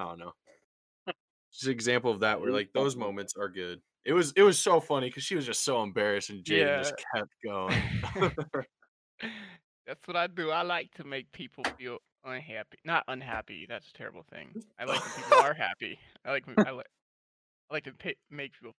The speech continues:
Speaker 3: feel happy. There we go. There we go.
Speaker 1: Yeah, but,
Speaker 3: Bro.
Speaker 1: like, you're, you're
Speaker 2: Funny.
Speaker 1: still doing that, though. You know?
Speaker 3: Yeah.
Speaker 1: Even in that, like, you, you might make her uncomfortable for a bit, but at the end of the day, she's gonna
Speaker 3: Yeah.
Speaker 1: laugh about it.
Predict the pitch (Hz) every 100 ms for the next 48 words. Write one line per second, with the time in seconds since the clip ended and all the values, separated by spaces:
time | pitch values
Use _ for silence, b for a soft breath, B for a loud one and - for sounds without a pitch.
0 | _ 143 135 113 107 98 98 _ - -
1 | _ - 131 139 131 98 64 64 - _
2 | _ _ _ _ _ _ _ _ _ -
3 | 196 104 - 113 196 190 214 302 311 151
4 | 262 214 139 147 135 113 98 95 - 95
5 | 92 - _ _ - 123 120 123 131 -
6 | - 175 180 170 156 139 - 147 131 151
7 | - B B 160 151 156 151 147 135 123
8 | 113 - 123 98 117 117 113 113 110 104
9 | 87 104 107 131 143 151 147 123 107 123
10 | 113 107 117 104 175 139 117 110 92 85
11 | 57 - -